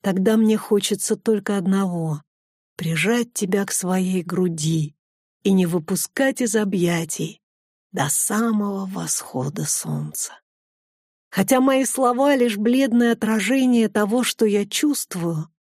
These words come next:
я затрепетала. Даже в лучшие наши дни Лёша не писал мне таких поэтически страстных писем.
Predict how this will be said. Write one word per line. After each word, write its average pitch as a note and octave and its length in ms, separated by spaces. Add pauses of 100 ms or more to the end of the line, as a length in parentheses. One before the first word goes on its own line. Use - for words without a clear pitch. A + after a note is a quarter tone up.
(1000)
я F3 400
затрепетала. - 1200 (1500)
Даже A3 240
в G#3+ 100
лучшие C#4 680
наши C#4 340
дни B3 500
Лёша G#3 320
не A3+ 140
писал C4+ 580
мне B3+ 240
таких A#3+ 380
поэтически C#4 1000
страстных A#3+ 840 (120)
писем. G#3 600